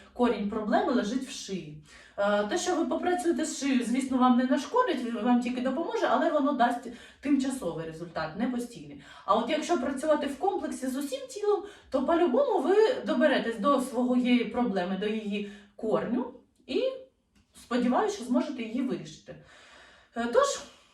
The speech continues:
приходьте до мене на заняття йогою, ми, е, там займаємось комплексно з тілом.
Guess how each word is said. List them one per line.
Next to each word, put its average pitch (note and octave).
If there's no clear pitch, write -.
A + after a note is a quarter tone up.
приходьте F#4
до C4
мене D4
на D4+
заняття B3
йогою, G4
ми, F#4
е, B3
там F4+
займаємось C4+
комплексно F3
з -
тілом. C3+